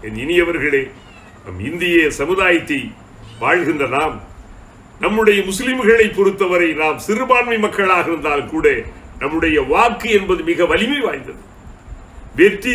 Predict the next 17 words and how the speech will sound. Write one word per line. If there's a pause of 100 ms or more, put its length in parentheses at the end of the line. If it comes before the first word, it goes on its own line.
(140)
தோல்விகளை
நிர்ணயிக்கின்ற (160)
ஒரு
துருப்புச்சீட்டு
தான் (300)
இந்திய
முஸ்லிம்களுடைய
வாக்கு. (1200)
இந்தியாவிலே
வாழ்கின்ற
மக்களுக்கு
நான்
சொல்லுவேன், (880)
இன்னும்
சில
மாதங்களுக்குள்ளாலே (880)
இந்திய